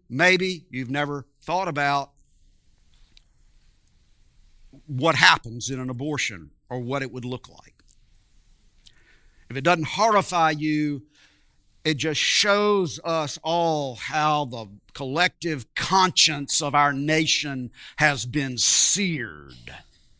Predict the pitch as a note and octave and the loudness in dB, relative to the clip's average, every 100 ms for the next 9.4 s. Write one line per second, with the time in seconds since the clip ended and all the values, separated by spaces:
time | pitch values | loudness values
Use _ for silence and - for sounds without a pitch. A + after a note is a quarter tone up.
0 | _ _ _ _ _ _ _ _ _ _ | _ _ _ _ _ _ _ _ _ _
1 | _ _ _ _ _ _ _ C3 C3 C#3 | _ _ _ _ _ _ _ -8 -6 -4
2 | - A2+ - - A#1 _ _ _ _ _ | -4 -4 -6 -6 -14 _ _ _ _ _
3 | _ - E3+ G3 - F3+ D#3 F3 A3 G3 | _ 2 4 4 2 -2 0 0 -2 -6
4 | D#3 D#3+ D#3+ - F3 F#3+ G3+ C#3+ C#3+ E3+ | -4 -2 -2 -2 -2 -2 -4 -4 -2 -2
5 | E3 C#3+ E3+ F#3 B2+ A2 C#3+ C#3 - E3+ | -2 -4 -4 -4 -6 -6 -6 -4 -2 -2
6 | F#3 - - C3 D3+ F3 C4+ - _ _ | -2 -6 -6 -4 0 -2 -2 -6 _ _
7 | _ _ _ - G2 A2 B2+ D#3 E3 E3 | _ _ _ -14 -14 -2 0 2 2 -2
8 | - G#2 C3 C3+ D3+ C#3+ C#3+ D#3+ D#3+ - | -6 0 0 2 -2 -6 -4 -4 -4 -8
9 | A#2+ C#3 C3 A2+ | -6 -6 -6 -8